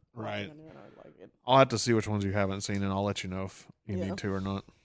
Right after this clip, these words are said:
Speaker 1: <laughs>
Speaker 2: I can be a good judge of character for that one.
Speaker 1: Huh.
Speaker 2: Um, okay, so this is actually going back to the day three, quote unquote, 'cause I
Speaker 1: <laughs>
Speaker 2: skipped it 'cause I was gonna make it the last thing.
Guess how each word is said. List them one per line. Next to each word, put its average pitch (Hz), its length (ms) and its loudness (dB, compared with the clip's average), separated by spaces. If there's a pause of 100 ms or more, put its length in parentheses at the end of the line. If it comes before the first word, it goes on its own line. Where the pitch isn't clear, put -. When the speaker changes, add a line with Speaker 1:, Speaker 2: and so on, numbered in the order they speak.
(220)
Speaker 1:
<laughs> - 960 2 (460)
Speaker 2:
I 131 140 4
can 127 120 6
be 110 120 8
a 104 80 6
good 113 320 -2
judge 104 220 -2
of 92 80 -4
character 98 300 -2
for 98 120 -6
that 95 160 -4
one. 98 140 -6 (160)
Speaker 1:
Huh. 170 360 -12 (280)
Speaker 2:
Um, 123 420 10
okay, 127 320 8
so 110 460 6 (360)
this 120 220 0
is 120 80 4
actually 117 240 6
going 110 160 6
back 107 180 6
to 110 100 2
the 104 160 4
day 101 380 0
three, 104 340 -2
quote 101 200 -6
unquote, 98 360 -4
'cause 381 160 4
I 113 80 8
Speaker 1:
<laughs> - 0 -
Speaker 2:
skipped - 320 2
it 120 60 0
'cause 104 120 0
I 110 40 6
was 107 80 4
gonna 127 140 6
make 110 200 2
it 92 100 -10
the 104 80 -4
last 104 300 -4
thing. 113 240 0